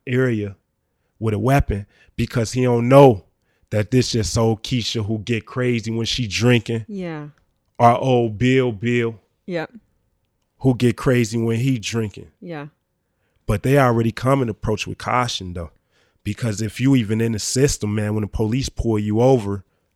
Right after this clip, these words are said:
Speaker 1: that's what pops up.
Speaker 2: Mm.
Speaker 1: So you had this officer already coming with that mind state.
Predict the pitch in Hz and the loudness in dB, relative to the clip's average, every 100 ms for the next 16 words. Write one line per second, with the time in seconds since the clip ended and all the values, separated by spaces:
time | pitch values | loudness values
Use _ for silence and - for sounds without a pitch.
0 | _ _ _ 98 - 92 - - - - | _ _ _ -10 -8 -10 -6 -8 -4 -4
1 | - - 175 170 160 156 151 156 _ _ | -4 -6 -14 -14 -16 -18 -20 -20 _ _
2 | _ _ _ - 110 117 120 117 104 - | _ _ _ -4 -4 -2 -2 0 -2 2
3 | 143 127 - 113 113 107 107 - 131 135 | 2 0 -4 0 0 0 -2 -2 -2 -2
4 | 117 101 90 95 127 120 98 - - | -2 -4 -6 -6 -4 -4 -6 -14 -20